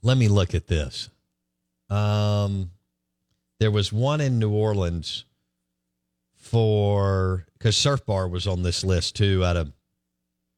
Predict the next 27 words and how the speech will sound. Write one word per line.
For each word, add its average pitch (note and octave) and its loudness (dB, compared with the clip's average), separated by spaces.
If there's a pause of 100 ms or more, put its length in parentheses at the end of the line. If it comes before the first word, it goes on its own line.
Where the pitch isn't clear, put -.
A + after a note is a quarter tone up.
(160)
Folly G#2+ 2
Beach, F#2 -2
as E2+ -4
far F#2 -2
as D#2 -4
great F#2+ -2
dive F2+ 0
bars. D#2+ -4 (1160)
Where A2+ 0
is F2 -12
it? E2+ -16 (1500)
Here G#2+ -2
we G2 -2
go. F2 -6
Out A2 4
of G#2+ -2
Bounds, G#2 0
E G#2+ 2
S G2+ 0
P G2+ 0
N F#2+ 2
one F#2+ 0
oh F#2+ 2
five F#2 0
nine, F2+ 0
The F2 -4
Zone. G2 0